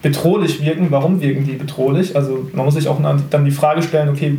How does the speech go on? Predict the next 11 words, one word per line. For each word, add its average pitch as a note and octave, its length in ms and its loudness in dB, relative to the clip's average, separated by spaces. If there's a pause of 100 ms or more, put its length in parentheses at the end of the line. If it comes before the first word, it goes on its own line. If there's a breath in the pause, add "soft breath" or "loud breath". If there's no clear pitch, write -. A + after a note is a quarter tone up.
wie, C#3+ 240 -2
warum D3+ 300 2
ist G3+ 120 -2
es - 320 -6
jetzt D3 180 -2
spannungsreich? F3+ 880 0
Warum D3 240 2
ist D3 160 -6
das C#3+ 140 -2
jetzt, C#3+ 360 -2
äh, - 40 -4